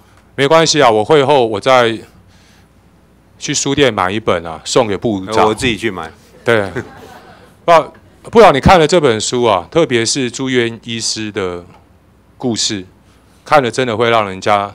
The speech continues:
Speaker 1: 掉眼泪。
Speaker 2: 那公务员报告，其实我是了解，我自己女儿就是，就是医师，她的经历我都知道。
Speaker 1: 正是因为啊，实际调查的必要，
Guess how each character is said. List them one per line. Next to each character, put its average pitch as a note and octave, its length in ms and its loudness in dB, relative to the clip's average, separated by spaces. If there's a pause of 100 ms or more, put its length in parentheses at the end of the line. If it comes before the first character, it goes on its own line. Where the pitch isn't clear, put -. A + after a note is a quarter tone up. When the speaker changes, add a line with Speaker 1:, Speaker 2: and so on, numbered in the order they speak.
Speaker 1:
掉 G#2+ 180 0
眼 F2+ 220 -10
泪。 F2 180 -12 (200)
Speaker 2:
那 B2 140 -10
公 D#3 180 -2
务 C3 60 0
员 A#2+ 120 -4
报 C3+ 140 2
告， C3+ 120 2
其 B2 160 -8
实 C3+ 160 -8
我 G#2 220 -6
是 B2+ 140 -8
了 G2+ 160 -4
解， G#2+ 80 -8
我 G#2+ 120 -4
自 E3 160 -8
己 C3 120 -6
女 A2 180 -10
儿 G2 100 -10
就 A2+ 160 -10
是， G2 580 -12
就 A2+ 180 -12
是 G2+ 160 -14
医 G2 120 -14
师， G2 300 -14
她 A#2 180 -6
的 A2 200 -4
经 A2 260 -8
历 G#2+ 100 -8
我 F2 140 -10
都 F#2 100 -8
知 F2+ 160 -16
道。 F#2 240 -10 (1160)
Speaker 1:
正 B3 160 8
是 A#3 160 2
因 A3 160 4
为 G3+ 160 6
啊， A2 200 4
实 C#3 200 -8
际 F3+ 140 0
调 E3 200 4
查 A#2+ 200 2
的 A2+ 120 -2
必 B2 200 -2
要， F#2+ 280 2